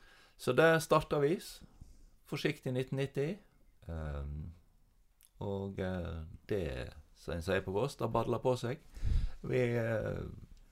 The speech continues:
utvidet litt år for, og hadde vel da åtte-ni år på rad med femti prosent vekst. Det ble,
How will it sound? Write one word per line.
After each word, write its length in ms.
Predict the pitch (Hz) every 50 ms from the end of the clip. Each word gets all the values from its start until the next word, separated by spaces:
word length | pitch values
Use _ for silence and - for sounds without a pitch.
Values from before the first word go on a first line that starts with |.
| - - - - - - - -
utvidet 440 | 107 123 120 - 113 104 98 98 104
litt 200 | 110 104 - -
år 160 | - 98 98
for, 240 | - - - - 302 - - - _ _ _ _ _ _ _ _ _ _ - - - - _ _ -
og 120 | - 104
hadde 240 | 113 110 113 120 117
vel 180 | 113 110 104 101
da 220 | 110 110 104 101 95 - - - -
åtte-ni 640 | - 110 - - - - - 107 101 104 113 110 101
år 160 | 92 101 - -
på 100 | 78 73
rad 220 | 98 101 113 120 113
med 160 | 104 95 90
femti 340 | 107 101 101 - - - -
prosent 400 | - - 92 104 92 98 95 -
vekst. 400 | 117 - - - - - - - _ _ _ _ _ _ _ - - - - _ - - - -
Det 160 | - 104 104
ble, 340 | 107 104 98 101 98 92